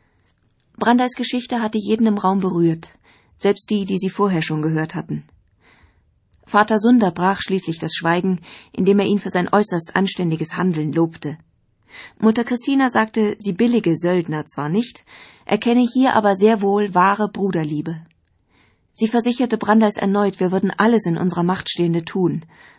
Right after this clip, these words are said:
und unsere Pflegerinnen nickten zustimmend. Das waren natürlich alles gute Worte,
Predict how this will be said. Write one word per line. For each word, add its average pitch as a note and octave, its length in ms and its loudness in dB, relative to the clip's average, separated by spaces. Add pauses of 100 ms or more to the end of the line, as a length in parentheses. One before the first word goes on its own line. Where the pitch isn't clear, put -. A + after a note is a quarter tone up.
(120)
und F3+ 140 -2
unsere E3+ 240 -2
Pflegerinnen E3 680 0
nickten E3+ 380 -2
zustimmend. D3+ 640 -6 (1120)
Das - 160 -8
waren E3+ 160 0
natürlich E3+ 420 -2
alles F3 280 -2
gute G#3 300 -2
Worte, F#3+ 440 -2